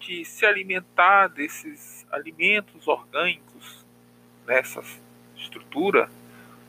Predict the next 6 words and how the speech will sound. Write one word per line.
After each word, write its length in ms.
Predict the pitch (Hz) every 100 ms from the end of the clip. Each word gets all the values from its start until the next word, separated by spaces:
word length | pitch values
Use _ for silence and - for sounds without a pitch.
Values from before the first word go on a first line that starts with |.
| - - - - -
ó, 200 | - 120 - - - - - - - - - - - - - _ _ _ - -
foi 360 | 190 214 226
assim 320 | 214 - 180
denominado 680 | 175 180 185 170 147 160 185
de 140 | 160 175
fermentação, 880 | - 180 190 208 - - 127 101